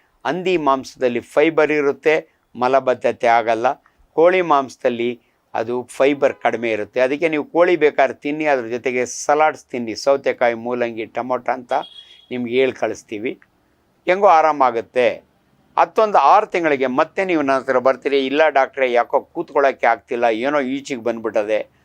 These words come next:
ಅಂತೀರಿ. ಅವ ನಾನು ನಿಮ್ಮ ಪರೀಕ್ಷೆ ಮಾಡಿದಾಗೆ ಮೂರು ಕಡೆ ತ್ರೀ, ಲೆವೆನ್, ಸೆವೆನ್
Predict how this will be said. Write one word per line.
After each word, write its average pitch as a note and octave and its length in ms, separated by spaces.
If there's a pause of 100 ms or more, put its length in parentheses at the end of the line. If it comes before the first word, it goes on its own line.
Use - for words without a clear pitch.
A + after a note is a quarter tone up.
(320)
ಅಂತೀರಿ. A#2+ 300
ಅವ B2 240
ನಾನು D3 300
ನಿಮ್ಮ B2+ 240
ಪರೀಕ್ಷೆ B2+ 320
ಮಾಡಿದಾಗೆ A2 600 (320)
ಮೂರು D3+ 400
ಕಡೆ A2+ 280
ತ್ರೀ, D3 380
ಲೆವೆನ್, A#2+ 460
ಸೆವೆನ್ A#2 380